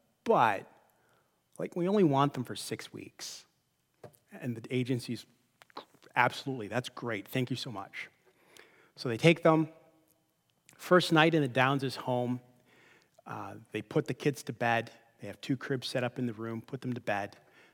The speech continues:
They go downstairs and they're watching T V. And as they're watching T V, Perry just kinda mutes the T V and says, "Do you hear that?" And his wife's like, "I don't hear anything."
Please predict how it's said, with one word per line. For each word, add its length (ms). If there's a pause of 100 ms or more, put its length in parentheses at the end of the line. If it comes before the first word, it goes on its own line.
They 80
go 140
downstairs 460
and 80
they're 100
watching 320
T 200
V. 380 (760)
And 160
as 80
they're 80
watching 320
T 160
V, 260 (160)
Perry 240
just 140
kinda 180
mutes 280
the 60
T 200
V 200
and 160
says, 300
"Do 100
you 60
hear 160
that?" 240
And 1300
his 80
wife's 220
like, 320 (1080)
"I 80
don't 120
hear 180
anything." 420